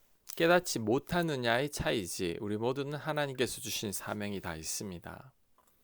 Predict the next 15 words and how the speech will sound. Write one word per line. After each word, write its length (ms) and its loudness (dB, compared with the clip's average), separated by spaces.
그것을 340 -6
빨리 260 6
발견하고 800 2
그 200 4
사명대로 880 4
살아야 520 2
합니다. 480 -6
그럴 300 6
때 160 0
가장 420 -2
복된 380 0
삶을 680 -2
살게 580 -2
되는 300 -4
거죠. 260 -12